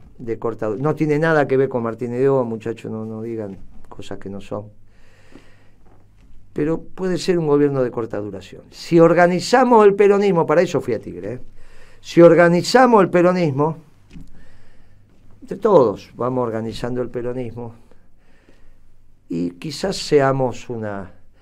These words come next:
alternativa interesante, para que la única alternativa no sea el que se está preservando hoy,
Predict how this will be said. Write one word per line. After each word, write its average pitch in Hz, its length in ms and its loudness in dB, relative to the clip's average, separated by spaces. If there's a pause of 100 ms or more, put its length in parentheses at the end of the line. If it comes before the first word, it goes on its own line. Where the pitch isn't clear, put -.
(320)
alternativa 110 1080 -8 (500)
interesante, 123 840 -6 (180)
para 104 220 -12
que 104 120 -10
la 110 120 -4
única 131 420 -2
alternativa 120 840 -6 (640)
no 104 120 -12
sea 113 220 -6
el 110 80 -8
que - 100 -16
se - 140 -14
está 98 180 -12
preservando 104 640 -10
hoy, 110 160 -6